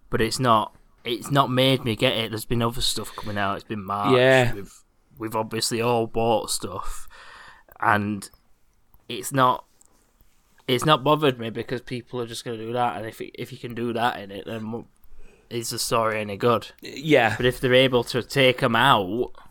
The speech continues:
Speaker 1: then the story must be good enough on its own.
Speaker 2: Well, the thing is, they are
Speaker 1: Because
Speaker 2: having to make some changes to the way that the campaign works to accommodate the removal of these.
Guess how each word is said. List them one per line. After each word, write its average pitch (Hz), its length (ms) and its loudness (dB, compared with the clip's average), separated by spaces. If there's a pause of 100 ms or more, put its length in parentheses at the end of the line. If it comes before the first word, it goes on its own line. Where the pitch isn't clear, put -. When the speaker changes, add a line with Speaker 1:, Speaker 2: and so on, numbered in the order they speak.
(160)
Speaker 1:
then 120 180 -2
the 117 80 -4
story 120 340 0
must 139 320 -4
be 110 80 -6
good 117 180 -8
enough 113 300 -10
on 117 100 -6
its 107 200 -6
own. 120 340 0
Speaker 2:
Well, 135 340 8
the 131 180 6
thing 170 280 6
is, 147 220 8
they 123 120 8
are 127 140 10
Speaker 1:
Because 139 120 8
Speaker 2:
having 131 180 6
to 131 80 6
make 127 340 6
some 117 640 4
changes 117 640 4
to 98 140 -4
the 101 80 4
way 104 200 6
that 87 140 -4
the 98 80 -2
campaign 104 640 2
works 107 380 2
to 113 120 -6
accommodate 104 580 2
the 98 80 -4
removal 101 460 0
of 95 140 -4
these. 92 360 -4